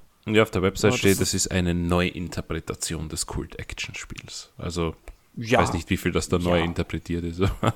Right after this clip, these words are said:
Speaker 2: Ja, es, es ist schon, es ist, es ist halt teilweise portiert, teilweise ein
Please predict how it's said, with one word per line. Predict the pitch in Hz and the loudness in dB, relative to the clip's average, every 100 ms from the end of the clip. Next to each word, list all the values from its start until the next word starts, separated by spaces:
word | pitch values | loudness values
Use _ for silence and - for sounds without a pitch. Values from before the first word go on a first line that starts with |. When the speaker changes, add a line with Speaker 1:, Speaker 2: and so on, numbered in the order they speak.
| - - - - - - - - | -2 -12 -12 -14 -20 -20 -12 -6
Speaker 2:
Ja, | 110 117 131 127 | 4 10 12 12
es, | 135 | 8
es | - 143 | 4 2
ist | - 151 | 2 -2
schon, | - 139 127 123 - | 2 4 4 2 0
es | 113 139 127 | -2 -2 0
ist, | 170 | 0
es | 117 131 | 2 0
ist | 170 165 | 0 2
halt | 160 156 | 6 6
teilweise | - 135 151 165 151 147 147 | 6 8 10 12 10 10 6
portiert, | - 127 120 - - 156 160 151 - | 2 4 4 2 -2 6 10 8 6
teilweise | 139 127 143 131 131 135 120 127 123 | 4 8 8 8 8 6 4 0 0
ein | 127 127 | 0 -4